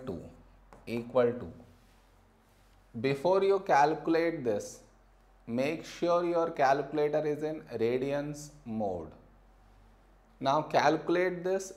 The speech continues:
you should get pi by three.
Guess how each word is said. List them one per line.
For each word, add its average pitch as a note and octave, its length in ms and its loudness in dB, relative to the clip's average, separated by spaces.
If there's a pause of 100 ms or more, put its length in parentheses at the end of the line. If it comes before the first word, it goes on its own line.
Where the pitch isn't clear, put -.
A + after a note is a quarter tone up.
you C#3+ 180 -4
should D3 300 -4
get C#3+ 400 2 (2000)
pi C#3 240 8
by D3+ 340 2 (120)
three. G#2 180 -6